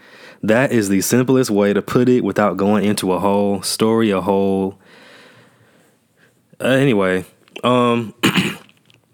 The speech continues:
the purpose of today's podcast, I don't know if I'm being loud, but I don't know. Y'all got volume control.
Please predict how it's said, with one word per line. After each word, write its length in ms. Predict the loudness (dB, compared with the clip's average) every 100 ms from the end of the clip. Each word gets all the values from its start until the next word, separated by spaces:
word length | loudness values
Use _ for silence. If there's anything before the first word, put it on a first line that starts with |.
| _ _ -20 -10 -2
the 140 | 0
purpose 440 | 2 2 2 2
of 180 | 2 -2
today's 320 | 2 2 2
podcast, 560 | 0 -2 -2 -2 -2 -2 -2
I 60 |
don't 100 | 0
know 80 | 0
if 100 | 0
I'm 120 | -2
being 200 | -2 -2
loud, 280 | -2 -2 -4
but 440 | -6 -8 -14 -20 _ _ -12
I 60 | -8
don't 120 | -6
know. 240 | -8 -10 -16 -8
Y'all 180 | -2 -2
got 140 | -2
volume 240 | -2 -4 -6
control. 420 | -6 -6 -6